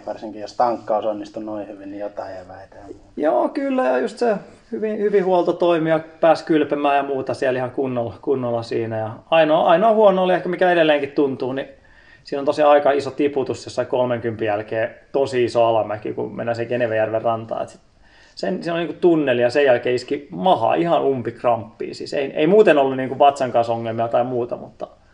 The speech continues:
Speaker 2: ihan niinku täydellinen kramppi. Et hengitys oli vaikeeta ja koko ajan tuntui se viimeinen kahdeksan kilsaa, mut toisaalta ei ollut mikään kiire. Ties, että sama se nyt minuutti sinne tänne, puoli minuuttia sinne tänne otti aika,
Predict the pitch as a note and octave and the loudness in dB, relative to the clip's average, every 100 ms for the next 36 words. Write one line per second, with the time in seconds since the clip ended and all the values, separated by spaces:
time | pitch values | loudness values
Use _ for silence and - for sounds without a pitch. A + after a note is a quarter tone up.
0 | _ _ _ _ - E3 B2 B2 B2+ C3 | _ _ _ _ -2 0 0 -2 -6 2
1 | D3+ C3+ A#2+ A2 A2+ A2+ A#2+ A2 - A#2 | 6 6 6 0 -4 -2 -2 -2 -6 -4
2 | D3+ D3 C#3+ B2+ C3+ B2+ C3 B2 A#2+ A#2 | 0 0 -2 -4 -2 2 4 4 2 -4
3 | A2+ B2 A#2 A#2 - - _ _ C#3 C3 | -2 0 0 -2 -6 -20 _ _ 0 4
4 | A#2+ A2+ A#2 A2+ A2+ A2 A2+ A2+ A#2 A2+ | 2 2 -2 -4 -4 -2 -2 -4 -2 -2
5 | A2+ A#2+ A#2 - - - C3 C3 A#2+ C#3 | -2 -6 -10 -12 -10 -10 -6 -4 -4 2
6 | D3 D#3 D3 C#3+ D3 C#3+ C#3+ C#3 C3 - | 2 4 2 4 4 4 0 2 0 -6
7 | - - _ _ _ _ _ _ C3 B2 | -18 -20 _ _ _ _ _ _ -2 -2
8 | A#2+ - C3 - _ _ _ _ _ _ | -4 -6 -6 -10 _ _ _ _ _ _
9 | _ - A#2+ A#2+ C3+ C3 C3 A#2+ - C3 | _ -6 -4 -6 -6 -6 -6 -4 -4 -4
10 | B2 - A#2+ A#2+ G#2 - B2 A#2 A2+ A2 | -6 -2 -4 -4 -10 -2 -2 -2 -8 -4
11 | A#2+ A#2 A2+ - A#2 G#2+ A2 - C3 A#2 | -4 -4 -6 -6 -6 -4 -8 -6 -6 -6
12 | A#2+ | -8